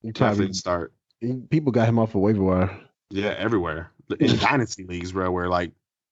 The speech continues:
Speaker 2: players roster, people roster, like, twenty-seven players, bro. He was just sitting out there in dynasty.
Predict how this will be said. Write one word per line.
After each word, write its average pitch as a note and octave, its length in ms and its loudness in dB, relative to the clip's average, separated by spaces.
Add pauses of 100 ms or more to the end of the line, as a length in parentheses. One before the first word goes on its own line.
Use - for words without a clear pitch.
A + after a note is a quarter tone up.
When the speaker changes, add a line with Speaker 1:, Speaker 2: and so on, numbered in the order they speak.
Speaker 2:
players G#2+ 280 2
roster, G2 420 0 (120)
people G#2 220 -4
roster, F#2+ 320 2
like, F2 120 0
twenty-seven F#2 520 0
players, F2+ 360 0
bro. D#2+ 280 -6
He F2+ 180 -6
was E2 220 -4 (240)
just F2 160 -6
sitting F#2+ 160 2
out F2+ 100 2
there F#2 80 0
in F2+ 80 0
dynasty. E2+ 460 -4